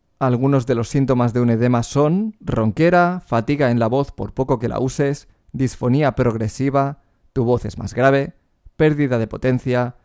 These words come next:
pérdida de rango vocal, sobre todo en las notas agudas, de repente no puedes llegar a notas que antes podías cantar, y tos, mucha tos. Pero de nuevo, si quieres estar seguro, pégale una visita al otorrino.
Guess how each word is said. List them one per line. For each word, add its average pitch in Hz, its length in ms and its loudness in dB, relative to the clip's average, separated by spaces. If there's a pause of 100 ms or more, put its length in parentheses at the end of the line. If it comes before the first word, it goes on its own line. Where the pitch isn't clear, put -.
(220)
pérdida 131 480 2
de 123 80 -2
rango 117 300 0
vocal, 160 480 0
sobre 117 260 -4
todo 135 240 0
en 117 80 -2
las 113 160 -6
notas 117 220 -6
agudas, 143 480 -4 (260)
de 117 160 -6
repente 117 460 -4
no 117 100 -2
puedes 120 300 -2
llegar 120 260 -2
a 117 60 -2
notas 120 280 -2
que - 80 -6
antes 107 220 -6
podías 113 380 -6
cantar, 156 420 -2 (420)
y 135 120 -4
tos, 110 260 -4
mucha 147 300 -2
tos. - 360 -18 (600)
Pero 123 260 2
de 117 100 2
nuevo, 127 380 2 (120)
si - 220 -8
quieres 160 340 -2
estar 139 240 -4
seguro, 151 500 -2
pégale 160 400 0
una 160 140 0
visita 139 360 0
al 156 80 2
otorrino. 143 560 0